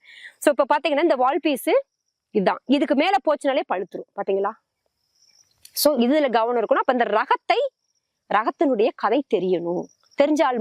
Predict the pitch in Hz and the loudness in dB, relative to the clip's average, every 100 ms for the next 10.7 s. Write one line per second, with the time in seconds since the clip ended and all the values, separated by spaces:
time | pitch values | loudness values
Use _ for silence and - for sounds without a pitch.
0 | 196 - 277 226 202 359 403 - 202 202 | -2 0 0 0 0 0 -2 -4 -4 -2
1 | 196 - 151 170 165 180 170 160 170 - | -4 -4 -4 -4 -6 -4 -2 -2 -4 -10
2 | _ 214 208 - 240 254 214 165 170 175 | _ -2 -2 -2 -2 -2 -2 0 0 0
3 | 185 214 _ - - - - 269 254 240 | -2 -6 _ -20 -18 -14 0 2 2 -2
4 | - - - 269 262 359 359 226 180 170 | -6 -4 0 2 2 0 0 0 -4 -6
5 | 208 _ _ - 247 233 226 185 160 214 | -10 _ _ -2 0 2 0 0 -2 0
6 | 240 240 240 202 175 160 - 156 214 226 | 0 0 -2 -2 -4 -4 -8 -2 0 2
7 | 254 285 427 - 240 330 494 349 269 285 | 2 0 -2 -2 0 2 2 2 0 -2
8 | 196 - 165 160 202 165 - 359 - - | -4 -4 -6 -4 -4 -6 -4 -4 -4 -12
9 | 180 175 185 170 - 220 262 208 311 320 | -6 -4 -2 -4 -2 -2 0 0 0 0
10 | 240 349 - - - - - | 0 -2 -6 -20 -18 -6 -2